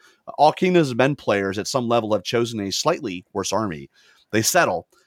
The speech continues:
It might be for theme, 'cause they're frustrated historical players, masochistic tendencies, whatever. Use this to your advantage."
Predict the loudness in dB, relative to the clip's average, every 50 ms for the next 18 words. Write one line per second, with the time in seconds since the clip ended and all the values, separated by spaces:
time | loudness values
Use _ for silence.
0 | _ _ -6 -4 -2 2 2 2 2 0 -2 -6 -6 -4 -6 -6 -6 -6 -6 -4
1 | -4 -6 -8 -10 -12 _ _ _ _ _ -4 -2 -2 0 0 -4 -2 0 0 0
2 | 0 0 -2 -2 0 0 -2 0 0 -2 -2 -2 -2 -6 -10 -12 -10 -10 -10 -10
3 | -12 -14 -16 -8 -2 -2 -2 -2 -2 -8 -10 -8 -6 -6 -6 -6 -10 -14 -18 _
4 | _ -6 -4 -4 -4 -6 -6 -6 -6 -6 -6 -8 -12 _ _ -2 0 2 2 2
5 | 2 -2 -4 -6 _ _ _ _ -2 -2 0 0 -2 -4 -4 -2 0 2 2 4
6 | 4 2 2 2 0 -4 -6 -10 -14